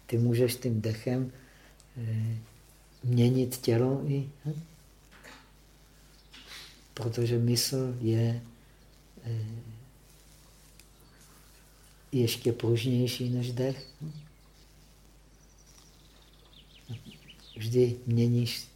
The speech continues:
to, co je jemnější, to, co je hrubé, tím, co je jemnější. No a tak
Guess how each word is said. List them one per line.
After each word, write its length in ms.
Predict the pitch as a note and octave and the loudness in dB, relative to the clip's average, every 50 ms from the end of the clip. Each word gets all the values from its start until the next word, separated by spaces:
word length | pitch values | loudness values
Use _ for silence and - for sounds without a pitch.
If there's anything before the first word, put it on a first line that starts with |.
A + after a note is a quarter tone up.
| _ | _
to, 200 | - C3 B2+ C3 | 2 4 4 4
co 220 | C3 - - - A#2+ | 2 0 -2 0 4
je 200 | A#2+ A#2+ A2+ A2+ | 4 4 6 4
jemnější, 560 | A#2 A#2 A#2+ A#2+ B2+ B2+ C3 C3 C3 B2+ - - - - - - - | 4 2 2 2 2 0 0 -2 -4 -6 -10 -18 -20 -20 -20 -20 -6
to, 120 | - - B2+ | -2 0 0
co 180 | B2+ - C3+ | 2 2 2
je 120 | B2 B2 A#2 | 2 2 2
hrubé, 500 | G2+ A2 A2+ A2+ A#2+ A#2+ B2 B2+ B2+ B2+ | 0 0 0 0 2 2 2 2 2 0
tím, 360 | B2+ - B2+ B2 B2+ B2+ B2+ | -2 -2 -2 0 0 -2 -4
co 180 | - - B2+ | -6 -4 0
je 120 | B2 B2+ A#2+ | 2 4 4
jemnější. 680 | B2 B2+ C3 B2+ B2+ B2+ C3 B2+ - - - C3 C3 A#2+ - - D#3 D3 D3 D3+ - - - - - - - - - - - - - - - - - - - - - - - - - - - - - - - - - - - - - - - - - - - - - - - - - - - - - - - - - - - - - - - - - - - - - - - - - - - - - - - - - - - - - - - - - - - - - - - - - - _ | 4 2 0 0 0 -2 -2 -4 -8 -10 -8 -10 -10 -10 -12 -10 -10 -10 -10 -10 -16 -20 -20 -20 -20 -20 -20 -20 -20 -20 -20 -20 -20 -20 -20 -20 -20 -20 -20 -20 -20 -20 -20 -20 -20 -20 -20 -20 -20 -20 -20 -20 -20 -20 -20 -20 -20 -20 -20 -20 -20 -20 -20 -20 -20 -20 -20 -20 -20 -20 -20 -20 -20 -20 -20 -20 -20 -20 -20 -20 -20 -20 -20 -20 -20 -20 -20 -20 -20 -20 -20 -20 -20 -20 -20 -20 -20 -20 -20 -20 -20 -20 -20 -20 -20 -20 -20 -20 -20 -20 -20 -20 -20 -20 -20 -20 -20 -14 _
No 220 | C3 C3+ C3+ C3+ | -6 -4 -4 -4
a 80 | C3 B2+ | -4 -6
tak 300 | A#2+ - B2+ A2+ - - | -8 -10 -12 -12 -12 -16